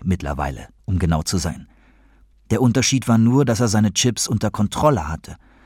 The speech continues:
sie nach Belieben ein- und ausschalten konnte. „So einfach funktioniert das nicht“, sagte er. Sie hatten das den Leuten von Hideout natürlich schon ausgiebig erklärt,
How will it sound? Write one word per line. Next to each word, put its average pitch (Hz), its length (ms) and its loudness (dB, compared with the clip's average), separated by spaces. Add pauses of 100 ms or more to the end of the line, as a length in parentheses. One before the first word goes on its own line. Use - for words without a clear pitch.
(160)
sie 104 140 0
nach 110 180 2
Belieben 123 460 0
ein- 135 380 2
und 127 300 -4
ausschalten 87 540 -4
konnte. - 360 -12 (1200)
„So 127 220 0
einfach 147 340 2
funktioniert 156 600 2
das 127 180 2
nicht“, 95 320 -10 (220)
sagte - 320 -4
er. 82 160 -6 (1120)
Sie 127 160 2
hatten 156 240 2
das 156 160 0
den 135 140 2
Leuten 127 340 0
von 113 260 0
Hideout 123 380 2
natürlich 107 400 0
schon 101 160 0
ausgiebig 107 580 -2
erklärt, 98 460 -4